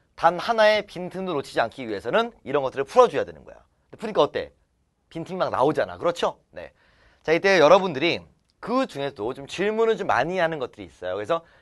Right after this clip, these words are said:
이런 것들은, 아, 물론 선생님의 수강생들은 기본적으로 뭐 꼭 알아야 되겠고요. 선생님의 강의 듣지 않는 친구들도 이건 알아야 되기 때문에 다시 한번 선생님이 여기 칠판에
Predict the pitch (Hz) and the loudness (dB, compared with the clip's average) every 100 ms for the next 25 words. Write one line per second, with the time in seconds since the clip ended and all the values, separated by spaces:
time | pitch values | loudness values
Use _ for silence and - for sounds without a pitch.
0 | - 185 190 175 175 220 123 127 117 127 | -2 0 2 2 2 4 4 4 4 4
1 | 180 190 _ _ _ 196 196 196 180 175 | 4 2 _ _ _ -6 -4 -4 -4 -4
2 | - 208 196 165 135 165 127 165 143 113 | -2 -2 -2 -6 -8 -8 -2 -2 -2 -8
3 | 92 92 170 220 - - - 175 92 - | -8 -2 -2 -2 -10 -20 -8 -4 -4 -4
4 | 110 104 85 - 170 - _ _ _ _ | -6 -10 -10 -6 -4 -4 _ _ _ _
5 | _ 190 196 196 131 147 - - 123 139 | _ -6 -4 -2 -2 -4 -2 2 2 0
6 | 135 170 143 165 156 - 139 233 208 117 | -10 -10 -6 -4 -4 0 8 8 8 2
7 | 104 85 80 107 160 - _ _ _ 98 | -8 -14 -8 -6 -6 -10 _ _ _ -14
8 | 98 107 104 101 113 151 110 - 202 156 | -8 -8 -8 -12 -4 -2 -2 -6 -4 -2
9 | 117 196 | 2 2